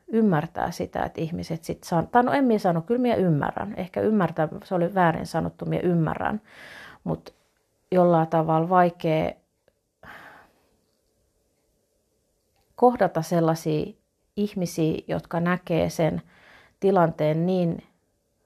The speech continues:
epätoivoisena, että tästä ei ole enää minkäännäköistä nousua ylöspäin. Ja se vaikea kohdata tarkoittaa sitä, että kun tietää itse sisimmissä, että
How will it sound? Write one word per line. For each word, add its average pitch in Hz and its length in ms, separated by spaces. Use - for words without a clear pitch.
epätoivoisena, 165 1200
että - 180
tästä 165 360
ei 165 100
ole - 160
enää 160 500
minkäännäköistä 170 880
nousua 175 480
ylöspäin. - 640
Ja 160 260
se 180 160
vaikea 190 400
kohdata 175 460
tarkoittaa 170 640
sitä, 180 400
että 175 140
kun 175 180
tietää 175 500
itse 165 300
sisimmissä, - 800
että - 460